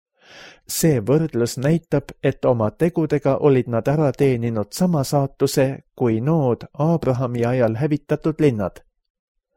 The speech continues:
Tegelikult polnud see Surnumere piirkond isegi geograafiliselt kuigi kaugel. Surnumere orgu oli Juuda mägedest ainult ühe päeva tee.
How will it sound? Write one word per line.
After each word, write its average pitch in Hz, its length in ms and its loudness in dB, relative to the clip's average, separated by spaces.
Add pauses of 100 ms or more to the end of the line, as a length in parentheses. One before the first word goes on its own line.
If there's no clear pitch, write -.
(600)
Tegelikult 135 680 0
polnud 127 340 0
see 127 300 0
Surnumere 117 640 0
piirkond 131 720 0
isegi 127 440 0
geograafiliselt 120 1120 -2
kuigi 151 320 0
kaugel. 104 540 0 (800)
Surnumere 113 800 0
orgu 147 500 0
oli 117 320 0
Juuda 127 380 0
mägedest 135 680 -2
ainult 135 440 -2
ühe 160 260 0
päeva 147 300 0
tee. 92 340 -2